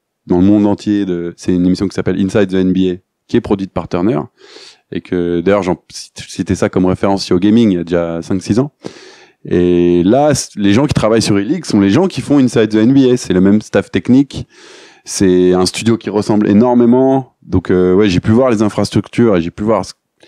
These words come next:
ce, comment c'est fait, et c'est exceptionnellement bien fait, quoi. C'est, euh, les, les transitions, les, l'éclairage, euh, la taille du studio, tout est, euh, très, très impressionnant, je trouve.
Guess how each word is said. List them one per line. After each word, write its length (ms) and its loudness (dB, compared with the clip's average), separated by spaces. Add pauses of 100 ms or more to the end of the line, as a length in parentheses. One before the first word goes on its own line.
(760)
ce, 80 -20 (240)
comment 200 0
c'est 160 0
fait, 400 0
et 140 2
c'est 220 -4
exceptionnellement 760 2
bien 220 -2
fait, 180 -6
quoi. 320 -10
C'est, 220 -20
euh, 420 -12
les, 160 -2
les 100 0
transitions, 1000 0 (580)
les, 460 2
l'éclairage, 960 -4 (180)
euh, 220 -8 (1080)
la 140 -6
taille 260 0
du 100 0
studio, 460 2
tout 320 4
est, 320 4
euh, 400 -6
très, 220 -4
très 180 -6
impressionnant, 460 -6
je 80 -18
trouve. 180 -10